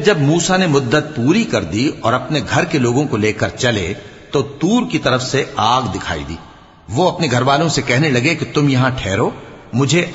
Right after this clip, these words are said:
آگ نظر آئی ہے، شاید میں وہاں سے رستے کا کچھ پتہ لاؤں یا آگ کا انگارہ لے آؤں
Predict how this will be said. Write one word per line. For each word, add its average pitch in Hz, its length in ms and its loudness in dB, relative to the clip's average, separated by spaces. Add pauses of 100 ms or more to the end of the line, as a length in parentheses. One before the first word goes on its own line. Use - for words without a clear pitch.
(100)
آگ 147 240 2
نظر 131 240 2
آئی 131 220 0
ہے، 160 160 0 (420)
شاید 190 460 2
میں 190 120 2
وہاں 151 200 2
سے 175 160 0
رستے 143 340 0
کا 147 100 2
کچھ 139 260 -2
پتہ 127 220 0
لاؤں 160 360 2
یا 123 160 2 (200)
آگ 131 120 4 (100)
کا 139 120 2
انگارہ 117 460 2
لے 120 160 2
آؤں 131 160 2